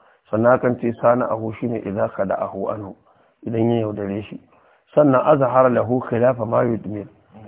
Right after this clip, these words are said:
ka bayyana wa mutum sabanin abin da ka boye a zuciyarka,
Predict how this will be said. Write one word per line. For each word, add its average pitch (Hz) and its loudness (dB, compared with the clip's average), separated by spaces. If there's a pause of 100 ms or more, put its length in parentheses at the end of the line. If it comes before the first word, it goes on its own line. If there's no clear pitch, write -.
(160)
ka 117 4
bayyana 135 8
wa 117 2
mutum 123 -2
sabanin 120 0
abin 113 -2
da 110 -4
ka 107 -8
boye 110 -2 (1040)
a 107 -2
zuciyarka, 110 -2